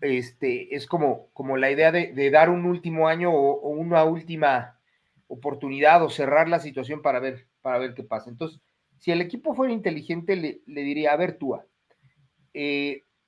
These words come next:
ya ejercí sobre ti la opción de quinto año, te voy a pagar de veinticinco a treinta millones", que es más o menos lo que, lo que se estima, ¿ok? Y, este, para que yo te pueda dar un multianual,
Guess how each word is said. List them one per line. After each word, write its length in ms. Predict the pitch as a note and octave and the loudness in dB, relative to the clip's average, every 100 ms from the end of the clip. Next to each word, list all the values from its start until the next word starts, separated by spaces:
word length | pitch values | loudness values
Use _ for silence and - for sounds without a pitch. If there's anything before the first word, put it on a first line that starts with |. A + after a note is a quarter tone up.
| C#3 | _
ya 180 | C3+ B3 | 4 4
ejercí 340 | B3 A#3+ B3 | 4 -4 -6
sobre 360 | G#3 - G3+ E3+ | -10 -2 -2 -2
ti 140 | F3+ | -6
la 80 | G3 | -6
opción 220 | F#3+ F#3 | -6 -6
de 80 | E3 | -10
quinto 240 | D#3+ E3+ A3+ | -10 -2 0
año, 260 | D4 D#4+ - | 0 -2 -4
te 60 | |
voy 140 | D#3+ E3+ | 2 4
a 80 | E3 | 4
pagar 300 | D3+ D#3 D3+ | 4 2 2
de 100 | C#3 | -2
veinticinco 460 | B2+ B2 D3+ C#3+ | -4 -8 -10 -6
a 80 | C#3 | -4
treinta 280 | C#3+ C3 A#2+ | -6 -6 -8
millones", 380 | B2 F#3+ B3 - | -6 -8 -10 -12
que 100 | C3+ | -12
es 60 | |
más 160 | A#2+ A#2 | -12 -12
o 60 | |
menos 280 | A#2+ B2 A#2+ _ _ _ _ _ _ | -12 -12 -14 _ _ _ _ _ _
lo 80 | A2 | -20
que, 240 | - A2 - | -14 -14 -14
lo 160 | - A2+ | -16 -16
que 120 | A2+ | -16
se 100 | A2+ | -18
estima, 360 | A#2 A3+ C4+ D4+ - _ | -4 -2 -2 -4 -10 _
¿ok? 200 | - A#2+ B3+ D#4+ - _ _ _ _ _ _ _ | -20 -6 -4 -4 -12 _ _ _ _ _ _ _
Y, 360 | G3+ A3+ C#4+ - _ _ _ | -4 -2 -4 -10 _ _ _
este, 920 | D#3 D3+ C#3+ B2+ - D3+ D3 D3 C#3+ - _ _ _ _ _ _ - | -6 -4 -4 -8 -12 -8 -6 -6 -8 -14 _ _ _ _ _ _ -2
para 220 | - E3+ F3 | 6 6 6
que 120 | F#3+ | 2
yo 160 | B3 | 0
te 100 | C#4 | 0
pueda 260 | - C#4+ C4+ | 2 4 6
dar 160 | C4 C4 | 6 4
un 120 | B3 | 2
multianual, 1040 | A3 F#3+ E3 D#3+ C#3+ C3+ C#3+ D3+ F3+ E4 | 2 2 0 -4 -2 0 0 0 0 -2